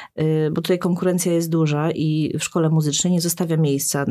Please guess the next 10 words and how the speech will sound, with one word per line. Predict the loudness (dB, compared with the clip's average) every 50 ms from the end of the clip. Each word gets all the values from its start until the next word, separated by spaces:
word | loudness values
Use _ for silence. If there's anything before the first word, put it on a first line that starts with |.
| -2 -2
Najważniejsza | -2 -2 -2 0 0 0 0 0 0 0 0 2 2 2 0 0 2
jest | 0 0 0 -2 -2 -2
gra | 0 0 0 0
na | 0 0
instrumencie. | 2 0 0 0 0 0 0 0 0 0 0 -2 -2 -2 -2 -2 -4 -6 -8 -10 -16 _ _ -2
Jak, | -2 0 0 -2 -4 -8 -8 -4
y, | -2 -2 -2 -2 -2 -2 -4 -4 -4 -6 -6 -6 -6 -6
to | -6 -4
pani | -2 -2 0 0 0 0
ocenia? | -2 -2 -2 -2 -2 -2 -2 -4